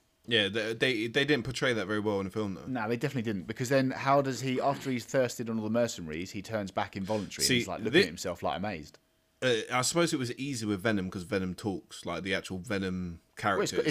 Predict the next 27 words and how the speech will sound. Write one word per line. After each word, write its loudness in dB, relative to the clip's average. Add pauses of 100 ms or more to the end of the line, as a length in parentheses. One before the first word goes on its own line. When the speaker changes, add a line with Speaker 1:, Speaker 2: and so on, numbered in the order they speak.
Speaker 1:
itself 4
Speaker 2:
it 4
has 4
an 2
Speaker 1:
talks, 2
Speaker 2:
actual 4
Speaker 1:
doesn't, -2
Speaker 2:
brain, 2
Speaker 1:
yeah. -16
Speaker 2:
you -12
know, -10
Speaker 1:
But 4
then 6
Speaker 2:
in 4
Speaker 1:
you, 4
you 2
Speaker 2:
sense. -4
Speaker 1:
can't, 2
you -2
can't 0
do 0
that 0
with -6
Morbius, -2
can -2
you? -4
But -2